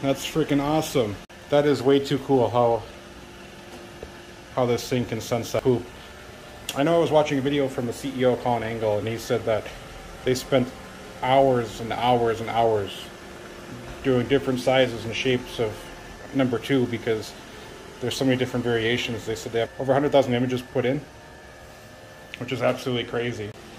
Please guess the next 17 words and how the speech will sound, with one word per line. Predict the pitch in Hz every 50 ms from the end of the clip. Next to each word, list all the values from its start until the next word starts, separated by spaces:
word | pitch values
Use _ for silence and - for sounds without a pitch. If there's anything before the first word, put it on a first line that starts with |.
| - -
I | - 165
don't | 190
know, | 202 165 120
I'm | 110 139 170 190
really | 196 208 196 190 180 - - - - 143
excited | 135 - - 160 175 180 156 -
for | 147 135
this | 123 120 - 131
robot. | 117 101 107 101
I | 101 117
think | 131 131 - 165 156 127
this, | 139 151 151 - - - - - - - - - - - - - - - 131 131
this | 143 151 151 -
is | 147 131
a | 120
great | 101 104 110 107 117 123 131 127 120
robot. | 127 143 156 123 110 -